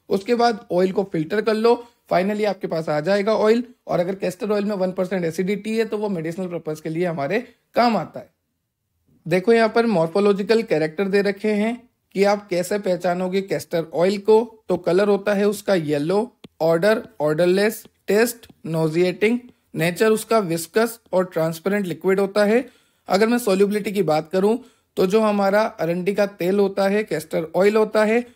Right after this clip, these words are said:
वो सॉल्युबल होता है वाटर में भी और क्लोरोफॉर्म में भी। Now केमिकल कॉन्स्टिट्यूएंट की बात करूं कि जो हम अरंडी का तेल निकालते हैं, उसमें कौन कौन से केमिकल कॉन्स्टिट्यूएंट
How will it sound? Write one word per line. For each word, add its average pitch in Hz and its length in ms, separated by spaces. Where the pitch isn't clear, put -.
वो 185 100
सॉल्युबल 196 420
होता 196 240
है 208 140
वाटर 170 360
में 202 200
भी 202 140
और 175 280
क्लोरोफॉर्म 220 480
में 139 140
भी। - 180
Now 214 340
केमिकल 214 380
कॉन्स्टिट्यूएंट 214 560
की 226 100
बात 180 340
करूं 202 240
कि 208 140
जो 202 160
हम 214 260
अरंडी 175 320
का 208 100
तेल 190 280
निकालते 156 520
हैं, 208 240
उसमें 202 280
कौन 214 260
कौन 202 180
से 208 120
केमिकल 165 460
कॉन्स्टिट्यूएंट 175 600